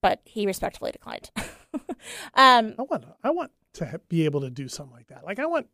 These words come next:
Speaker 2: I want to have my own small little farm where I can press olives,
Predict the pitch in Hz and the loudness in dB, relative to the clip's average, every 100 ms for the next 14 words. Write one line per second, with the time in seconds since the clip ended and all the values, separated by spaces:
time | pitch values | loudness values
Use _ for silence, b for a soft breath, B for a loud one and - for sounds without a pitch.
0 | - 311 208 151 131 139 131 127 123 117 | -4 -2 -2 -4 -6 -6 -6 -8 -12 -20
1 | _ _ _ _ - - 160 139 139 139 | _ _ _ _ -14 -4 -2 -2 -2 -4
2 | 123 - 143 123 123 135 131 127 - 139 | -8 -8 -8 -8 -14 -12 -12 -14 -16 -18
3 | - 135 - 135 131 - - | -12 -12 -12 -18 -20 -20 -20